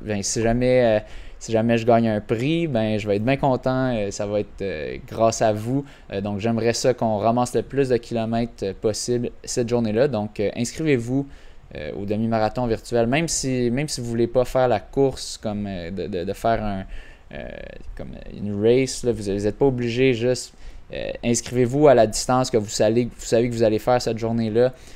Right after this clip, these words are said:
Euh, tout ça, c'est gratuit et, euh, vous aurez juste à rentrer manuellement. Je sais qu'ils disent qu'il faut, euh, euh,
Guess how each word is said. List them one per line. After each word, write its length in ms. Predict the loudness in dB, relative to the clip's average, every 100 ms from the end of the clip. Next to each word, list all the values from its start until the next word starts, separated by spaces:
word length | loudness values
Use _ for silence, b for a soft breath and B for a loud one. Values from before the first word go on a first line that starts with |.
| B -10
Euh, 380 | -8 -6 -8 -10 -12
tout 100 | -8
ça, 160 | 0 0
c'est 160 | 2
gratuit 560 | 2 2 2 -2 -4 -4 B B B -4
et, 300 | 0 2 2
euh, 120 | 2
vous 180 | 0 0
aurez 160 | 2
juste 240 | 2 2 4
à 120 | 2
rentrer 500 | 2 -4 -4 0 2
manuellement. 600 | 2 0 0 0 0 -2
Je 80 | -4
sais 80 | -6
qu'ils 120 | -4
disent 240 | -2 -4
qu'il 180 | -2 -2
faut, 340 | -4 -4 -2 0
euh, 260 | 0 -2 -6 B B B -10
euh, 320 | -6 -4 -4